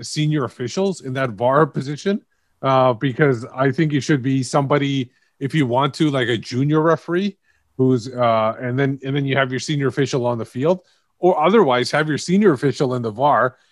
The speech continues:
and have him make the final decision where it doesn't even come to, uh, what's going on in the pitch. The referee on the pitch has no call, like, like in rugby.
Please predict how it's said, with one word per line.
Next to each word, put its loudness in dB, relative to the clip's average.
and -2
have 0
him 2
make 0
the 0
final 2
decision -4
where 0
it -2
doesn't -4
even -6
come 2
to, 2
uh, 2
what's -2
going 0
on -4
in -8
the -8
pitch. -10
The -10
referee -2
on 0
the -2
pitch -4
has -2
no 0
call, 0
like, -4
like -4
in -2
rugby. -4